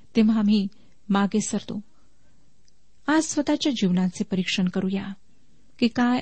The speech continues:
आम्ही खरोखर देवावर प्रीती करतो. जी प्रीती त्याने आमच्यावर केली, निस्वार्थ प्रीती, त्यागमय प्रीती, काय ती प्रीती आम्ही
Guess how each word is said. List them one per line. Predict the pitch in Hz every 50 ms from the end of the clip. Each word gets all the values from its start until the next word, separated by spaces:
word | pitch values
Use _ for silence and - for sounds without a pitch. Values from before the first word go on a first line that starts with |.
| - -
आम्ही | - 202 180 202 226 214 -
खरोखर | - - 220 233 233 - - 233 233 226 226
देवावर | 214 - 202 190 190 208 208 208 220 220 214 -
प्रीती | - 196 196 - 233
करतो. | 226 - 233 226 - 233 233 - - - - - - - - - - - - - - - - - - 208 -
जी | 285
प्रीती | 247 - 294 294 - 311 294
त्याने | - 262 247 240 247 240 - - - -
आमच्यावर | 233 226 269 254 - 330 320 311 262 208 -
केली, | - 180 170 - - - - -
निस्वार्थ | 208 233 240 - - - 254 254 277 311 330 - 330
प्रीती, | 320 - 233 208 - 247 247 - - - - - - - - - - - - - - - - - - - - - - - -
त्यागमय | 269 269 302 330 302 285 240 240 254
प्रीती, | 269 - - 190 190 - - - - - - - - - - - - - - - -
काय | 269 285 302 294 - -
ती | 311 320
प्रीती | 311 - 302 294 285 - 285
आम्ही | 262 262 247 269